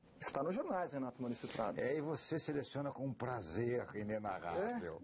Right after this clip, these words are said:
Speaker 1: É? Não, não é verdade, não é verdade. A gente gosta
Speaker 2: Não,
Speaker 1: de,
Speaker 2: imagina
Speaker 1: Redação,
Speaker 2: se
Speaker 1: a gente
Speaker 2: fosse.
Speaker 1: gosta de pegar esse lado bem-humorado do
Speaker 2: É,
Speaker 1: futebol, é sempre
Speaker 2: tá bom.
Speaker 1: importante.
Speaker 2: Tá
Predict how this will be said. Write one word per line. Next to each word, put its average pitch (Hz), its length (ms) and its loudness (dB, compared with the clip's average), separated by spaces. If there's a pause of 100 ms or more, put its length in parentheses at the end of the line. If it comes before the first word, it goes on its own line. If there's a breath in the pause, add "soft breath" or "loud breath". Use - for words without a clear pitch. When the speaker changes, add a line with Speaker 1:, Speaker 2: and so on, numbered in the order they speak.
(120)
Speaker 1:
É? - 140 -4
Não, 214 440 2
não 208 140 -4
é 190 80 -2
verdade, 131 760 -4
não 160 160 -6
é 139 80 -4
verdade. 135 400 -4
A 175 40 -4
gente 214 220 -4
gosta 196 320 2
Speaker 2:
Não, 165 480 0
Speaker 1:
de, 98 60 -10
Speaker 2:
imagina - 140 -2
Speaker 1:
Redação, 220 560 0
Speaker 2:
se 214 60 4
Speaker 1:
a - 20 0
gente 208 160 -2
Speaker 2:
fosse. 214 80 -2
Speaker 1:
gosta 208 240 0
de 202 100 -6
pegar 196 300 0
esse 190 200 -6
lado 180 220 2
bem-humorado 160 720 2
do 139 100 -4
Speaker 2:
É, 185 80 0
Speaker 1:
futebol, 185 640 2
é 147 40 -2
sempre 170 240 -4
Speaker 2:
tá 175 60 0
bom. - 60 0
Speaker 1:
importante. 139 800 0
Speaker 2:
Tá - 60 -20